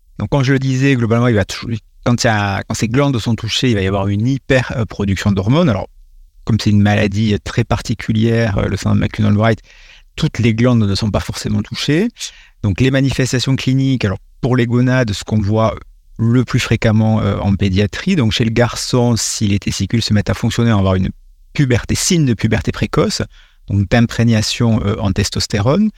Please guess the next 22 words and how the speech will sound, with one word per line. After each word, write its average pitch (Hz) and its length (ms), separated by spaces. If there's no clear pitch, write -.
Donc, 92 160
la 90 320
pilosité 117 640
va 98 140
se - 20
développer 95 400
chez - 140
les 92 80
petits - 160
garçons 107 420
qui - 100
sont 98 300
à 90 140
distance, 110 580
euh, 104 240
de 92 140
l'âge 92 200
théorique 92 280
de 92 80
la 95 100
puberté. 151 680
On - 60